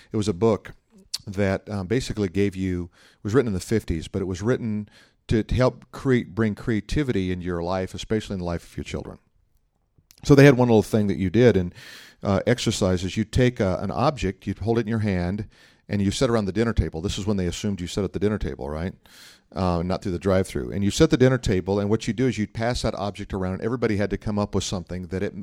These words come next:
was. Okay? So, for example, I could take this microphone, and I could say, "Well, this microphone,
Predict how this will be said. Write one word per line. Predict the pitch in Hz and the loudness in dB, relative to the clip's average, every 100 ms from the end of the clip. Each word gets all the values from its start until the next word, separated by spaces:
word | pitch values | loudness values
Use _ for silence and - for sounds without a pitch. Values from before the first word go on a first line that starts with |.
| - | -6
was. | 120 131 69 - - - _ _ _ _ _ _ _ _ - | 0 0 -2 -6 -10 -12 _ _ _ _ _ _ _ _ -12
Okay? | 95 110 139 202 _ _ _ _ _ _ - - - | 2 4 4 2 _ _ _ _ _ _ -12 -12 2
So, | 143 131 | 6 6
for | 131 | 4
example, | 98 104 101 113 | 2 2 4 4
I | 110 | 4
could | 107 | 6
take | 113 - | 4 4
this | 98 - | 0 2
microphone, | 104 110 98 85 87 98 | 0 0 -2 -4 -2 -2
and | 92 | -2
I | 95 | -2
could | 98 90 | -2 -4
say, | - 98 | 0 0
"Well, | 95 | 2
this | 104 - | 0 0
microphone, | 107 110 104 - 95 92 92 | -2 -2 -4 -2 -2 -2 -6